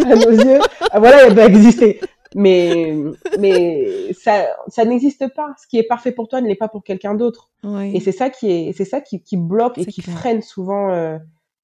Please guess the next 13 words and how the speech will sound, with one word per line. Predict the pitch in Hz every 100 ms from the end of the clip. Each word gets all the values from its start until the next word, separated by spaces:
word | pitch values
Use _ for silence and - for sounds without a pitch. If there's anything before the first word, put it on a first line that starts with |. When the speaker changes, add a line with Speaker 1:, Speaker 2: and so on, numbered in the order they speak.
| _
Speaker 1:
qui | -
freine | - 233 226
souvent | - 202 202
les | 202 190
gens | 175 214 214
à | 180
se, | - 185 170 165 160 _ _
à | 180
se | 180 208
lancer | 220 220 220 247 254 247 220
et | 190
à | 180
se, | 175 - 180 170 170 160 151 92